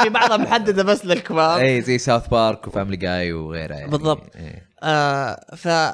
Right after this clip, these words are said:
Speaker 1: ل-، خاصة، يعني، أقول يمكن الجيل حقكم أنتم اللي قبل جيلنا، اللي كان متعود إنه، أوه، خلاص، أنت، أنت تشوف أفلام كرتون، هذه معناتها حقت أطفال.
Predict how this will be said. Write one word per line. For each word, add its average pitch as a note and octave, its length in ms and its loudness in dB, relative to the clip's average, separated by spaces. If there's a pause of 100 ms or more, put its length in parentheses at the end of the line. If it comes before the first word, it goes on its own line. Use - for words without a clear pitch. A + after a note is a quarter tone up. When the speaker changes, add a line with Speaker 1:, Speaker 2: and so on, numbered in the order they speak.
(320)
Speaker 1:
ل-، E3 400 -6 (220)
خاصة، F#3+ 420 -2
يعني، D#3 680 0 (220)
أقول - 640 -4 (120)
يمكن D#3+ 400 -2
الجيل D3+ 340 2
حقكم D3 560 -4
أنتم C#3+ 220 -6
اللي C#3 140 -6
قبل D3+ 320 -2
جيلنا، C#3 440 -6 (420)
اللي D#3 140 -2
كان E3 260 0
متعود F3 460 0
إنه، D3+ 140 0
أوه، D3 180 4
خلاص، C3+ 340 -4
أنت، D3+ 180 -8
أنت D3 320 -4
تشوف - 340 -2
أفلام E3+ 340 0
كرتون، F3+ 500 -4
هذه D#3 540 -2
معناتها C#3+ 340 0
حقت C3+ 280 -8
أطفال. B2+ 380 -4